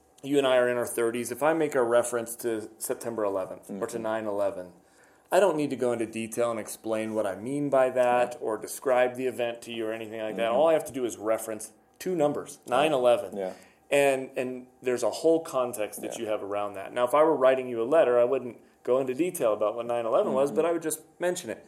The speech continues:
Speaker 1: Same thing with the biblical author,
Speaker 2: Hmm.
Speaker 1: authors. If they felt like their audience already understood, it was a part of their
Speaker 2: Yeah.
Speaker 1: common vernacular or, you know, their cultural,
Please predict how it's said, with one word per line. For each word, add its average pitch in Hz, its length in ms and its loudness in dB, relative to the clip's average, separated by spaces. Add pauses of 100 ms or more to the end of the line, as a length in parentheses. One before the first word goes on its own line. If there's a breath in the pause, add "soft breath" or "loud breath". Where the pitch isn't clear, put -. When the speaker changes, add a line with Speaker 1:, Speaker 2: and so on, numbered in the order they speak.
(140 soft breath)
Speaker 1:
Same 123 340 -6
thing 120 180 -6
with 110 100 -8
the - 60 -20
biblical 107 360 -4
author, 104 320 -2
Speaker 2:
Hmm. 101 120 -6
Speaker 1:
authors. 117 420 0
If 113 140 -6
they 143 320 0 (340 loud breath)
felt 135 220 6
like 120 180 0
their 117 220 4
audience 131 540 0
already 120 360 0
understood, 110 600 0
it 110 60 -6
was - 120 -14
a - 40 -10
part 120 340 4
of 107 100 -4
their 104 200 0
Speaker 2:
Yeah. 113 140 -10 (200)
Speaker 1:
common 127 360 0
vernacular 120 800 0
or, 107 520 -2
you 113 100 -12
know, 104 300 -4
their 101 160 -6
cultural, 120 1000 0